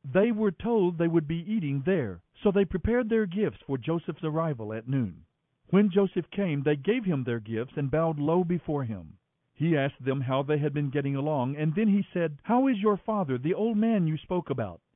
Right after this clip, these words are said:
Is he still alive?" "Yes," they replied, "he is alive and well." Then they bowed again before him. Looking at his brother Benjamin, Joseph asked, "Is this your youngest brother, the one you told me about?"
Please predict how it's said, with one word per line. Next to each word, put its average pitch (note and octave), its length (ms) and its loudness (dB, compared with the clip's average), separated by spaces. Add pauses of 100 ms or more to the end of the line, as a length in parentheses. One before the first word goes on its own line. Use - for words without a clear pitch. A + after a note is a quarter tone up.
Is G#3+ 140 2
he A#3 160 0
still A#3 240 -2
alive?" F3 440 0 (280)
"Yes," C#3+ 340 2
they A#2+ 140 -2
replied, G#2+ 480 -4
"he D3+ 200 -2
is G#3 120 2
alive G3 400 0
and F#3+ 140 4
well." C3 420 -2 (160)
Then A3 380 4
they F3+ 180 2
bowed G3 540 0
again D#3+ 420 0
before B2 360 -2
him. E2+ 360 -10 (260)
Looking F#3+ 360 4
at D3+ 100 2
his D3 140 0
brother C3+ 400 -2
Benjamin, A2+ 560 -2
Joseph E3 400 0
asked, E3 380 -6 (120)
"Is F3+ 200 0
this A#3 280 -2
your G#3+ 160 2
youngest F#3 480 -2
brother, D3+ 320 2
the D#3+ 120 0
one F3 240 2
you F3 80 0
told D#3+ 260 -2
me F3 120 0
about?" E3+ 340 -2